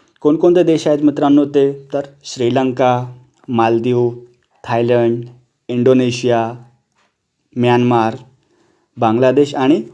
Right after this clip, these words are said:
पाकिस्तान अशी सात देश. पुढे, महाराष्ट्रात सर्वात जास्त तालुके डॅश या जिल्ह्यात आहेत. सर्वाधिक तालुके असलेला जिल्हा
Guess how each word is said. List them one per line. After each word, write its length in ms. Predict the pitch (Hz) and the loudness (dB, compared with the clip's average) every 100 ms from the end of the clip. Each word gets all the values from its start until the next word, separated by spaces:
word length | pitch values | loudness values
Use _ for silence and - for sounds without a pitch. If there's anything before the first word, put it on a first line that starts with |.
| _ | _
पाकिस्तान 580 | - 139 - - 123 104 104 _ | -6 -4 -4 -4 -4 -6 -8 _
अशी 360 | 120 117 156 220 - _ _ _ - - _ | -8 -2 0 -2 -6 _ _ _ -20 -20 _
सात 280 | - 156 139 139 | -2 0 0 -2
देश. 420 | 131 113 110 - - - _ _ _ _ _ _ _ - | -4 -2 -2 -6 -16 -20 _ _ _ _ _ _ _ 0
पुढे, 300 | 165 160 170 - _ _ _ _ _ _ _ _ _ _ _ | 2 4 0 -10 _ _ _ _ _ _ _ _ _ _ _
महाराष्ट्रात 640 | 117 120 151 165 165 165 170 - - | -2 0 2 0 0 0 0 -6 -20
सर्वात 440 | - 123 127 151 139 | -6 -2 2 0 0
जास्त 320 | 139 143 - 160 | 0 -2 -2 0
तालुके 680 | 151 139 143 143 147 143 143 - | 2 2 0 0 0 0 -6 -4
डॅश 420 | 113 120 107 - | -2 0 -4 -4
या 160 | 131 139 | 0 2
जिल्ह्यात 420 | 139 120 117 113 | 2 2 0 0
आहेत. 280 | 107 104 98 - _ _ _ _ _ | -4 -4 -6 -10 _ _ _ _ _
सर्वाधिक 640 | - 120 120 135 151 151 - | -10 -4 0 2 0 -2 -6
तालुके 360 | 117 113 117 147 | -4 -2 0 -2
असलेला 360 | 131 151 147 | 0 0 0
जिल्हा 400 | 143 143 139 147 | 0 0 0 -2